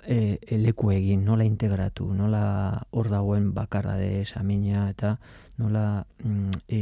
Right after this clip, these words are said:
adiskidetu horrekin, ezta? Eta iruditzen zait, orain pandemia garaian, e, erretratatu egiten nahi gehala, zer, zer nolako adin emozionala dakagu, ezta?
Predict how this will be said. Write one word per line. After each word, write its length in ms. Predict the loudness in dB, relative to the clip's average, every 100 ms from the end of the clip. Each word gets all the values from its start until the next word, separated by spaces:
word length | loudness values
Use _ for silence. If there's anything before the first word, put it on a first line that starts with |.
| 0
adiskidetu 760 | 0 0 -2 -2 -2 -2 -4 -6
horrekin, 400 | -4 -6 -6 -10
ezta? 300 | -10 -8 -8 -8 _ -20 -20 -20 -20 -20 -20 -20 -20 -20 -2
Eta 360 | 0 2 2 2 2 2 2 0 -2 -8 _
iruditzen 420 | -4 -2 0 0
zait, 300 | 0 -2 -4 -4
orain 300 | 0 2 2
pandemia 480 | 2 2 2 2 0
garaian, 500 | 0 0 2 2 0
e, 380 | -2 -2 0 -2 -2
erretratatu 760 | 0 2 0 0 -2 -2 -2
egiten 300 | -2 -2 -2 -2
nahi 140 | -2
gehala, 320 | -2 -2 -4
zer, 340 | -4 -2 -2 -2
zer 160 | 0
nolako 520 | 2 0 0 0 -2 -2 -10 -6
adin 360 | -2 2 4
emozionala 600 | 4 2 2 0 0 -2
dakagu, 460 | -2 -4 -4 -4 -6
ezta? 240 | -4 -4